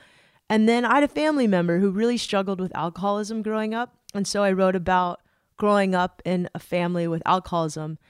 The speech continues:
And it got printed, went to every single high school that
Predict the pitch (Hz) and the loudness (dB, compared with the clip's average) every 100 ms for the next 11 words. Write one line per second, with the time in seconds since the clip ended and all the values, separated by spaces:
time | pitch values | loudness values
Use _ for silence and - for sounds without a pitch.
0 | _ _ _ - - 240 269 - 202 180 | _ _ _ -6 4 4 4 0 -4 -2
1 | 180 175 185 - - _ 202 226 247 233 | -4 -4 -8 -12 -20 _ 0 0 -2 -4
2 | 233 208 185 185 - 196 180 175 - _ | -2 -2 0 -4 -4 -6 -6 -6 -10 _
3 | _ - 180 165 | _ -8 -6 -6